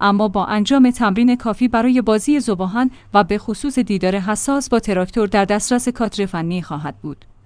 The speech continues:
این بازیکن خرم آبادی که دویست و چهل و هفت بار در ترکیب پرسپولیس قرار گرفته، این فصل عملکرد خوبی را در ترکیب قرمزها انجام داد و تنها بازیکن فیکس تیم، خانه کارلوس گاریدو هم بود که در چهار پست مختلف برای پرسپولیس بازی کرد.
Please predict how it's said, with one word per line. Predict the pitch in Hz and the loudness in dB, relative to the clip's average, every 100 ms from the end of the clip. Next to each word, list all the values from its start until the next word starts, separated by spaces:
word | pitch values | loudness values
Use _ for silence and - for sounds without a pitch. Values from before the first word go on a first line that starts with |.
| - - | -12 -4
این | 339 | 0
بازیکن | 294 254 254 240 208 | 2 2 0 -2 -4
خرم | 220 - 196 180 | -4 -2 0 0
آبادی | 185 190 262 262 | -2 -2 -2 -2
که | 240 | -2
دویست | 214 208 247 - | 0 -2 -2 -6
و | |
چهل | 214 226 208 | -6 -4 -4
و | 202 | -2
هفت | 247 302 - | -2 -2 0
بار | 226 | 0
در | 208 202 | 0 -2
ترکیب | 196 226 208 - 190 | -4 -4 -4 -4 -4
پرسپولیس | 185 208 190 - 190 165 | -4 -4 -4 -4 -4 -4
قرار | - 160 151 | -8 -8 -8
گرفته، | 147 147 143 135 - _ | -10 -12 -12 -18 -20 _
این | 302 330 | 2 4
فصل | 285 277 247 | 4 2 4
عملکرد | 185 185 185 247 233 247 | 4 4 4 2 2 2
خوبی | - 277 240 | 0 2 2
را | 220 | 4
در | 214 208 | 4 2
ترکیب | 214 240 - 247 220 | 4 0 2 2 2
قرمزها | 214 196 185 190 233 220 | 2 2 2 0 0 0
انجام | 175 165 190 170 | 0 0 0 2
داد | 180 190 - - | 2 0 -2 2
و | 202 | 2
تنها | 233 220 208 | 4 2 2
بازیکن | 233 220 220 233 240 | 2 2 2 4 4
فیکس | 233 262 - | 4 2 0
تیم، | 233 233 240 233 - | 0 4 6 4 2
خانه | 240 233 240 | 4 4 4
کارلوس | 240 196 180 - | 4 2 2 2
گاریدو | 208 202 233 | 2 4 2
هم | 233 262 233 | 2 4 4
بود | 226 | 2
که | - 208 | 0 2
در | 202 | 2
چهار | - 226 214 233 | 2 0 2 2
پست | - 247 247 | 2 2 4
مختلف | 208 196 208 180 214 - | 2 2 0 0 0 2
برای | 233 226 254 269 | 2 4 4 4
پرسپولیس | 233 208 - 185 220 - | 2 2 2 2 0 0
بازی | 175 160 196 | -2 0 -2
کرد. | - 139 - | -4 -8 -12